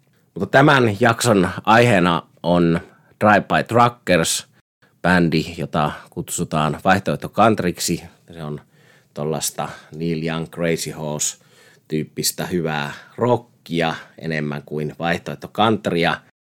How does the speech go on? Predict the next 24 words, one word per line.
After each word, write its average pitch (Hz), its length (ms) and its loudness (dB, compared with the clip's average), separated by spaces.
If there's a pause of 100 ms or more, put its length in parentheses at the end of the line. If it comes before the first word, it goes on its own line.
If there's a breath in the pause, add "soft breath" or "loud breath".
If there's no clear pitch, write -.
(180)
Ja 87 80 -8
se 92 120 -6
syy, 90 320 2
miksi 80 400 -2 (120)
puhumme 85 340 2
tässä - 280 -2
jaksossa 85 480 0
tuosta - 380 -4
bändistä, 80 580 2
on, 76 220 2
että 71 400 -2 (480)
itse 90 300 2
näin 82 280 4
tuon 80 360 2
monta 87 300 0
vuotta 78 260 -2
siirtyneen, 78 800 0 (400 soft breath)
koronan 80 400 -2
takia 98 280 0
siirtyneen 90 720 0
Tavastian 92 640 0
keikan 95 500 2
toukokuun 80 500 -4
lopussa 98 600 0